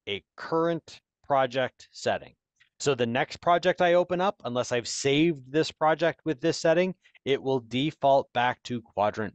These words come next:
bearing. So be aware of that. Also, I'll comment that the azimuthal notation seems to be a little bit easier to type in when you're typing in values that you want things to rotate to or you want to create a direction on.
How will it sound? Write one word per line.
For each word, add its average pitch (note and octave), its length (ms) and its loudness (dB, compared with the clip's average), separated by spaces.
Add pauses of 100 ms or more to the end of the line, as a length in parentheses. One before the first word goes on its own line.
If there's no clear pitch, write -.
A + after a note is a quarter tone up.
bearing. F2 340 -6 (280)
So G3+ 160 0
be A3 240 -2
aware B2 380 4
of E2 180 -4
that. D#2 240 -10 (360)
Also, E3+ 300 4
I'll D#3+ 140 4
comment D#3 340 -2
that B2 120 -10
the C3 40 0
azimuthal C#3 720 0
notation C3 580 -2
seems C3+ 280 -6
to B2+ 60 -12
be C3 100 -2
a B2+ 40 0
little A#2+ 360 -2
bit A2 180 -12
easier C3 400 -4
to A2 100 -4
type C3 420 -4
in B2 200 -2
when A#2 100 -6
you're G#2 120 -10
typing A#2+ 380 -4
in A2 100 -6
values A2+ 480 -2
that G2+ 80 -12
you A2+ 160 -12
want G#2+ 260 -2
things A2 220 -6
to A2 80 -6
rotate C#3+ 580 -2
to C3 260 -4
or A#2 140 -4
you F#2 140 -10
want G#2 140 -4
to G#2 40 -6
create G2 300 -6
a E2+ 60 -10
direction A#2+ 520 -4
on. B2 460 0